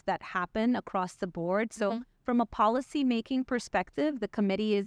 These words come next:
Speaker 1: there to always, you know, not necessarily decide on what activities to do, but making sure that there's proper career growth for the women, you know, giving opportunities to the women. So that happens on a,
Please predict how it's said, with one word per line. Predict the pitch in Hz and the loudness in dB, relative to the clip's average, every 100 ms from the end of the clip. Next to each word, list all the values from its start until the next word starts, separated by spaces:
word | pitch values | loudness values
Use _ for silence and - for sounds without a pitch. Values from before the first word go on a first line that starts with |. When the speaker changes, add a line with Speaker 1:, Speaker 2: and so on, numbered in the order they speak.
| - | -2
Speaker 1:
there | 180 185 185 | 0 0 0
to | - - | -4 -2
always, | 170 175 185 185 - | 0 0 0 -2 -2
you | 180 | -4
know, | 165 165 | -2 -2
not | 220 269 | 0 2
necessarily | 262 240 226 220 214 208 | 2 0 -2 0 0 0
decide | 185 185 - 180 175 185 | -4 -8 -4 -2 0 -2
on | 175 170 | -2 -4
what | 175 - | -6 -6
activities | - - 190 202 208 196 | -10 -4 -2 -2 -2 -4
to | - | -4
do, | 175 170 220 285 | -2 0 0 2
but | 202 - _ _ _ 214 | 2 0 _ _ _ 2
making | 247 311 285 | 2 2 0
sure | - 254 | 0 0
that | 220 190 | 0 0
there's | 170 175 | -2 -4
proper | - - - | -8 -10 -8
career | - 233 302 302 | -4 -2 0 0
growth | 254 233 226 - | 2 2 2 -2
for | 214 | -2
the | 202 | 0
women, | 190 196 190 190 190 | 2 2 2 2 2
you | 185 | 2
know, | 175 175 170 | 2 0 0
giving | 180 180 165 | 0 0 0
opportunities | - 202 - 294 277 - 233 - | -2 -4 -2 0 0 -2 -2 -2
to | 202 | -4
the | 185 | 0
women. | 180 180 180 185 185 | 2 2 2 0 -2
So | - | -2
that | 180 - | -2 -2
happens | - 175 185 175 175 | -4 -2 -2 -2 -2
on | 170 | -2
a, | 165 165 | -4 -8